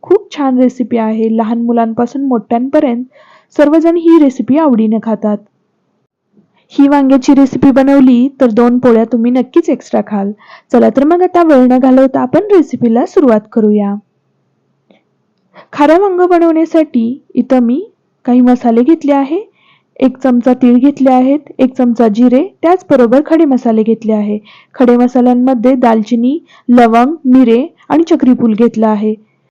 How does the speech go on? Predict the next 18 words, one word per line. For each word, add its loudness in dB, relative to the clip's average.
त्याचबरोबर 2
सुकं -4
खोबरं, 0
दहा 0
ते -2
बारा 2
मिरच्या, 0
इथं 0
कोथिंबीर 2
घेतली 0
आहे, 0
कोथिंबीरीचे 0
देठ 2
घेतले 0
आहेत, -2
लसूण 2
घेतला 2
आहे, -2